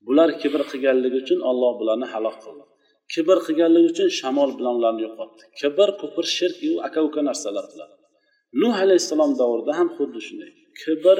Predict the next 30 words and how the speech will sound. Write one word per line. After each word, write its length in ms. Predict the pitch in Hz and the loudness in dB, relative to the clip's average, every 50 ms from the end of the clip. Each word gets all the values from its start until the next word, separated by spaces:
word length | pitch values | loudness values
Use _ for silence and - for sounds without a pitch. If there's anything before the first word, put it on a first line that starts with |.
| 175 - | 2 -4
shirk 340 | - - - 165 170 170 160 | -8 -6 -2 -2 -2 -2 -2
va 140 | - 131 127 | -2 -4 -4
kufr 340 | - - 160 156 156 156 160 160 | 0 -2 -4 -2 -2 -8 -10 -8
ketdi 360 | - 143 139 139 139 - 131 | -6 -6 -6 -6 -8 -18 -20
bular. 220 | - - 120 120 - - | -20 -14 -14 -14 -14 -14
Hamma 280 | - 127 139 147 135 131 | -12 -6 -4 -4 -2 4
yer 200 | 147 170 175 - | 4 4 4 4
kurrasini 500 | - - 131 131 123 - - 135 170 175 - - - - - - - _ | 0 -4 -4 -4 -6 -6 -4 0 0 0 0 -2 -12 -20 -20 -20 -20 _
yo'qotadi 480 | _ 113 113 - 107 104 - 92 - 92 | _ -8 -6 -4 -6 -8 -8 -10 -12 -12
Alloh 260 | 87 87 85 80 - | -12 -12 -12 -12 -14
taolo. 280 | _ _ - - _ _ _ _ _ _ _ _ - | _ _ -20 -20 _ _ _ _ _ _ _ _ -10
Shu 160 | - - 208 214 | -8 -8 -6 2
darajada 500 | - 196 175 165 156 131 143 135 143 139 | 2 4 4 4 0 -2 -2 -4 -4 -6
kibr 380 | - - - 160 147 170 190 - | -6 -6 -6 -2 0 0 0 0
Alloh 280 | 120 135 131 127 123 | 0 0 -2 -2 -2
taolo 280 | - 120 113 110 117 117 | -4 -6 -6 -6 -4 -4
yoqmaydigan 680 | 110 110 139 131 135 127 117 110 107 104 90 98 87 85 | -2 -2 -2 -2 -2 -4 -4 -4 -6 -6 -10 -12 -14 -14
narsa. 280 | 80 - - - - - _ _ _ | -16 -18 -18 -20 -20 -20 _ _ _
Shirk 460 | - - - 147 165 202 214 214 - 180 208 - | -10 -8 -2 2 2 2 2 0 -4 -8 -12 -10
va 140 | - - - | -10 -10 -10
kufr. 340 | - - - - - 107 - | -10 -16 -20 -16 -16 -16 -14
Mana 180 | - 104 117 120 | -8 -6 -6 -6
shu 100 | 120 135 147 | -4 -6 -6
uchta 240 | - - - 147 143 | -6 -6 -4 -2 -2
narsa 240 | 147 143 139 - 170 160 | -2 -2 -4 -6 -10 -6
hech 220 | - 156 156 - - | -4 -4 -6 -4 -6
vaqt 160 | 135 - - | -10 -10 -10
Alloh 180 | - - - - | -14 -16 -16 -16
taolo 200 | - - 110 110 | -14 -10 -8 -8
yoqmaydi. 400 | - - - - - - _ | -8 -8 -10 -14 -16 -16 _